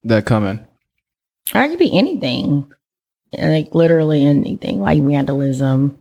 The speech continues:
Speaker 2: robberies, homeless people on the street,
Speaker 1: Mm-hmm.
Speaker 2: um, iPhone thefts. I mean, it can be
Speaker 1: Have you ever responded to, like, a
Speaker 2: burglary.
Speaker 1: domestic violence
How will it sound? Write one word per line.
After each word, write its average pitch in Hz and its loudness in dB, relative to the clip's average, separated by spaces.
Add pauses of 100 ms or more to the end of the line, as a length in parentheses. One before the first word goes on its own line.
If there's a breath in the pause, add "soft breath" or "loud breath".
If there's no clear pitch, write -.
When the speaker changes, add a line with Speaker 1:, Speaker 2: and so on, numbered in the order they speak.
(120)
Speaker 2:
robberies, 139 -4 (340)
homeless 143 2
people 143 -2
on 139 4
the 139 0
street, 139 0 (480)
Speaker 1:
Mm-hmm. 95 -2 (420)
Speaker 2:
um, 143 -2 (220)
iPhone 143 0
thefts. 147 2
I - -2
mean, 151 2
it 156 -4
can 160 -4
be 147 -2 (400)
Speaker 1:
Have 98 4
you 98 4
ever 98 2
responded 95 2
to, 156 4
like, 98 2
a 95 2
Speaker 2:
burglary. - 2
Speaker 1:
domestic 98 0
violence 101 0